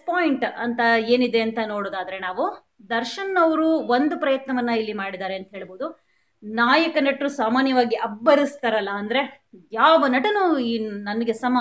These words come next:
ಅಲ್ಲ ಅಥವಾ ಯಾವ್ದೂ ನನ್ಗಿಂತ ದೊಡ್ಡದಲ್ಲ ಅನ್ನೋ ತರ ಡೈಲಾಗ್‌ಗಳು ಬರುತ್ತಲ್ಲ, ಆ ಥರದ್ದು ಇಲ್ಲಿ ನಿಮ್ಗೆ ಕಾಣಿಸೋದಿಲ್ಲ.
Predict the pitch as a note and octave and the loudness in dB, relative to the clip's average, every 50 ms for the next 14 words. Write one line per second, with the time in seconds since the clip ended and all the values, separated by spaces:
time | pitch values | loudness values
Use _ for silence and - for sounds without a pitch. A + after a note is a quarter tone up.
0 | A3+ G#3 G3 F#3+ F#3+ F#3 F#3 - G3 F#3+ G3+ A3 A#3+ E4 D#4 F#4 F#4 E4 C#4+ C4+ | 0 0 -2 -4 -6 -6 -8 -10 -12 -10 -8 -4 -2 0 0 2 2 2 2 2
1 | C4 B3+ B3 B3 A#3 A#3+ G#3+ G#3+ A3+ A3+ A3 G#3+ G#3+ G3+ G3+ G3 F#3+ F#3 F#3 F#3 | 2 2 0 0 -2 -4 -2 0 0 0 2 0 -2 -2 -2 -4 -6 -6 -8 -10
2 | F#3 - G#3 G3 G3+ F#3 G3 G3 G#3+ B3 B3+ A#3+ A3 G#3+ G3+ F3+ F#3+ G3 F#3+ - | -14 -12 -12 -12 -12 -10 -10 -6 -4 -2 -2 -2 -4 -6 -8 -8 -10 -12 -12 -12
3 | F#3 G#3 B3 B3+ - - _ _ _ _ _ - G3 G#3 B3+ D4+ - - C#4+ B3+ | -8 -8 -8 -8 -8 -12 _ _ _ _ _ -2 2 2 2 2 0 -2 -4 -4
4 | B3 G#3+ G3+ C4 C#4+ G#3+ F#3 G3 F#3+ F#3 F#3 F3 D#3+ - _ _ G3 G3+ G3 F#3 | -4 -4 -6 -8 -10 -10 -10 -12 -12 -10 -10 -12 -12 -14 _ _ -20 -18 -18 -16
5 | F#3+ E3+ E3 G3+ E3+ E3 E3+ F3 - G3+ D#3+ F3 F3 F3+ | -16 -12 -10 -8 -8 -8 -8 -12 -16 -18 -18 -18 -18 -18